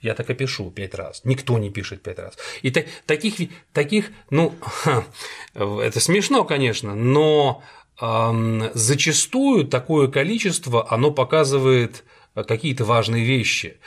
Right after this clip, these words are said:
Например, то, что человек начинает немножко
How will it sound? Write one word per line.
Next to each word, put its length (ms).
Например, 440
то, 120
что 160
человек 420
начинает 680
немножко 560